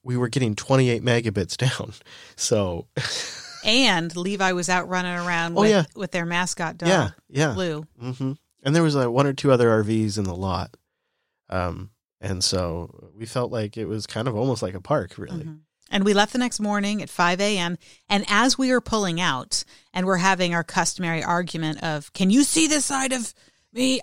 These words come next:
Speaker 2: I need your eyes over here," because also our head unit went out,
Speaker 1: Oh, yeah,
Speaker 2: our
Speaker 1: that's the other
Speaker 2: cameras
Speaker 1: thing.
Speaker 2: are out, blah, blah, blah, blah,
Speaker 1: Yeah,
Speaker 2: blah, blah.
Speaker 1: all of our, our head unit, our, all our cameras are out.
Speaker 2: Someday we'll have just a, a working list of all of our projects,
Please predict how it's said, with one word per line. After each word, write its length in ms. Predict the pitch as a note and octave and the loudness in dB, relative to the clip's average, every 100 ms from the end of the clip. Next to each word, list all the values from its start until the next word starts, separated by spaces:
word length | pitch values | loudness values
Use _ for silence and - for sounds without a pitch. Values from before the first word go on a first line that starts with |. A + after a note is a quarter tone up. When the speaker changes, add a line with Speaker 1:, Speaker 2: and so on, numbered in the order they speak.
| - | 0
Speaker 2:
I 80 | |
need 220 | A#3 E4+ D#4+ | 2 4 4
your 100 | E4 | 4
eyes 240 | D#4 D4 | 4 6
over 160 | C#4 C4 | 6 6
here," 220 | C4 G#3 | 4 2
because 300 | F3 G3+ F3+ | 2 -2 0
also 360 | F#3 F3+ F#3 D#3+ | 0 0 -2 -4
our 120 | D#3+ | -6
head 240 | D3 G3 | -6 -4
unit 220 | G#3 G#3+ G#3 | 0 0 0
went 160 | G#3 | 0
out, 220 | G3+ G3+ | 0 2
Speaker 1:
Oh, 60 | C3+ | 4
yeah, 120 | B2+ | 4
Speaker 2:
our 40 | C3 | 4
Speaker 1:
that's 180 | A#2 A#2+ | 2 4
the 60 | |
other 100 | B2+ | 4
Speaker 2:
cameras 240 | D3 A#2+ F#2+ | 6 4 2
Speaker 1:
thing. 100 | G3 | 0
Speaker 2:
are 40 | |
out, 280 | G3 F#3+ F#3+ | -2 -2 -2
blah, 120 | F#3+ | -4
blah, 100 | F3 | -4
blah, 140 | E3 | -4
blah, 80 | D#3+ | 2
Speaker 1:
Yeah, 100 | - A2 | 2 2
Speaker 2:
blah, 20 | |
blah. 100 | - | 2
Speaker 1:
all 160 | A#2+ B2+ | 2 4
of 80 | |
our, 120 | A#2+ B2 - | 2 -2 -2
our 100 | A#2 | -2
head 180 | A#2+ C3 | 2 2
unit, 300 | B2+ B2 B2 | 4 2 2
our, 180 | G#2 G#2 | -2 -2
all 160 | A#2+ B2 | 2 4
our 100 | B2 | 4
cameras 380 | B2 A2+ F#2+ G2 | 2 0 0 2
are 40 | |
out. 20 | G2 | 4
Speaker 2:
Someday 340 | C#4 B3+ A3 | 4 6 4
we'll 220 | G3+ F#3+ | 4 2
have 260 | E3+ A3+ G#3+ | 2 0 2
just 220 | G3 F3 | -2 0
a, 260 | E3 E3 - | -2 -4 -6
a 80 | F3+ | -4
working 440 | E3+ F3+ G3+ F#3+ D#3+ | -2 -2 -2 -2 -2
list 380 | D#3+ F#3 - | -2 0 -2
of 120 | F3+ E3 | -2 0
all 160 | E3+ | 0
of 80 | F3 | 2
our 100 | E3 | -2
projects, 720 | - E3+ D#3+ F#3+ G#3 - - | 0 -2 0 0 -2 -2 -2